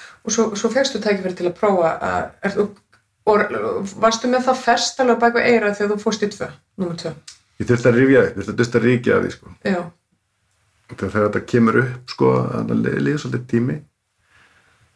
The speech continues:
Speaker 2: Þrjú ár, meira,
Speaker 1: Já.
Speaker 2: þrjú, fjör ár, ég man ekki alveg. Og, og þannig að þegar það kemur inn á borð, já, nú er hérna, hérna get-, getum við gert þetta og eitthvað svona og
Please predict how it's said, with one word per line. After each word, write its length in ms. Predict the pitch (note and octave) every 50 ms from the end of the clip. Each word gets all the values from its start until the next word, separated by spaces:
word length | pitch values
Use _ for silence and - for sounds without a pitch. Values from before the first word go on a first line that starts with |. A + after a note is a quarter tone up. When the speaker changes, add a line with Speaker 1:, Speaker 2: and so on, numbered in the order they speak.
| _ _ _ _ _ _ _ _ _ _ _ _ _ - - -
Speaker 2:
Þrjú 280 | B2+ A#2 A2 A#2+ A#2 A#2+ A#2+
ár, 340 | A#2+ A#2+ A#2+ A#2+ C3 B2+ - - - _
meira, 300 | A#2+ A#2 A#2+ B2+ C#3+ D3 C3 - - _ _ -
Speaker 1:
Já. 80 | - F#3
Speaker 2:
þrjú, 80 | B2+ A#2+ - - -
fjör 220 | - B2 B2 B2 C#3
ár, 80 | C#3+ -
ég 80 | - B2
man 100 | B2 B2
ekki 120 | B2 B2+
alveg. 140 | C3+ C3+ - _ _ _ _ _ _ _ _ _ _ _ _ _ _ _ _ _ _ _
Og, 360 | - - A2 A2+ A2+ A2+ A2+ A2+ - _ _ _ _ _ _ _ _ _ _ _ _ _ _ _ _ _
og 160 | - A2 A2 -
þannig 220 | A#2+ A#2 A#2 A2+
að 80 | A2 -
þegar 180 | B2+ C3 C3
það 80 | B2+ B2+
kemur 280 | - C#3+ C#3+ C#3+ C#3+ C3+
inn 100 | C3+ B2
á 60 | B2+
borð, 160 | C#3 C3 A#2+ A#2+
já, 60 | B2+
nú 140 | C#3+ D#3+ D#3+
er 100 | D#3 C#3+
hérna, 200 | B2 C3 B2 A2+ A2+ G#2 G2 - - -
hérna 200 | - G#2+ A2+ A#2+
get-, 140 | - A#2 - -
getum 180 | B2+ - A2
við 60 | A2
gert 160 | - G#2 - G#2+
þetta 180 | G#2 A2 A#2
og 120 | B2 B2+ B2
eitthvað 160 | B2 A2 A2
svona 160 | A#2 A2+ A#2+ B2+
og 300 | - B2 A#2 A#2 -